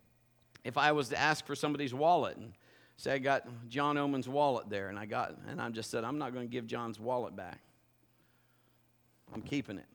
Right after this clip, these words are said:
'cause I'm a believer." "Thou shalt not steal" was under the Old <laughs> Testament. That's law. This is grace. Thank you, John. That would be wrong. Just because, again, it was wrong under the law, it doesn't make it right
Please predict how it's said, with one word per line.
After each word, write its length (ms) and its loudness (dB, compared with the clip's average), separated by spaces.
'cause 160 -12
I'm 160 -4
a 60 -4
believer." 580 -4
"Thou 180 2
shalt 220 2
not 160 0
steal" 420 4
was 200 -2
under 260 -2
the 140 0
Old 200 2
<laughs> 120 -10
Testament. 440 0
That's 300 -2
law. 480 0
This 280 -6
is 160 -6
grace. 760 -12
Thank 220 -4
you, 80 -12
John. 420 -16
That 120 10
would 100 6
be 120 8
wrong. 560 6
Just 220 2
because, 380 8
again, 320 4
it 60 -6
was 200 0
wrong 440 10
under 180 6
the 140 2
law, 340 10
it 80 10
doesn't 240 6
make 220 4
it 100 2
right 800 2